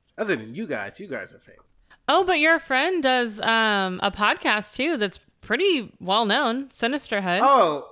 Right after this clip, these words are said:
Speaker 1: Heather. Uh, Heather has a good podcast.
Speaker 2: Yeah.
Speaker 1: Uh, I guess she's getting, she's getting up there in the famous world.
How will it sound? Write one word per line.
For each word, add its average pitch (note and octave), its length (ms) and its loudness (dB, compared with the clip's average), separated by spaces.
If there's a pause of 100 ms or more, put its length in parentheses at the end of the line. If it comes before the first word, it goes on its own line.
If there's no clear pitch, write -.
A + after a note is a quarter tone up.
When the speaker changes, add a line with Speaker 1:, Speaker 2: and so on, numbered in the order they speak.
Speaker 1:
Heather. D#3+ 640 -4
Uh, C#3 80 -12
Heather F3 320 -6
has B2 180 -6
a A2+ 40 -14
good A2 160 -16
podcast. G2+ 460 -16 (100)
Speaker 2:
Yeah. G#3 500 0
Speaker 1:
Uh, - 720 -20
I C3+ 40 -8
guess D3 140 -4
she's D3 200 -10
getting, B2 480 -10
she's C3+ 180 -18
getting A2 360 -18 (140)
up A#2 180 -18
there A2+ 200 -14
in G#2+ 80 -18
the G2+ 60 -20
famous G#2 420 -20
world. G#2 220 -20